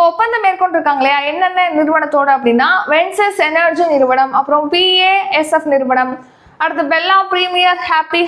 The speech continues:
ஹைஜீன் நிறுவனம், ஹெரக்னெட், அப்புறம் இந்தியா, ஹெரக்னெட் இந்தியா நிறுவனம், பல்ஸ், வின்சென்ட் மேன்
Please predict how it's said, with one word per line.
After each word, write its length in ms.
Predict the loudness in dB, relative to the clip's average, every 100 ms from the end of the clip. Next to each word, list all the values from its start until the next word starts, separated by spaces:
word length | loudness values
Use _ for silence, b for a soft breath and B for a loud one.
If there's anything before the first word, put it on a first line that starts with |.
| 0
ஹைஜீன் 440 | -2 -2 -2 0 0
நிறுவனம், 400 | 2 0 0 -2 -14 B B -2
ஹெரக்னெட், 760 | -2 0 -2 -2 -2 -4 -4 -12 -6
அப்புறம் 320 | -2 0 2 0 0 0
இந்தியா, 260 | 2 0 -2 -2
ஹெரக்னெட் 600 | 0 0 -2 -2 -4 -4 -12 -4
இந்தியா 220 | -2 0 0 -2
நிறுவனம், 380 | -2 0 -2 -2
பல்ஸ், 400 | -2 -2 -4 -2 2 2 -2 -4 -2
வின்சென்ட் 500 | -2 -2 -2 -2 -4 -8 -2
மேன் 280 | 0 0